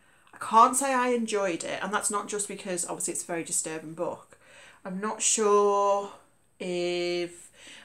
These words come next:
I don't know, I'm not sure if it quite worked for me. What I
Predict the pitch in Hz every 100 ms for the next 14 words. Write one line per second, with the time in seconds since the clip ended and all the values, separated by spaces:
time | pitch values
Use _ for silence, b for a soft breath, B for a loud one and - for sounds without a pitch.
0 | - 208 190 156 156 175 185 214 240 -
1 | 226 214 214 - - 190 175 208 214 214
2 | 220 - - 214 214 226 233 240 - _
3 | B B B B B B B B _ _
4 | _ _ _ _ _ _ _ _ _ _
5 | _ _ _ - b b b b b b
6 | b b 226 214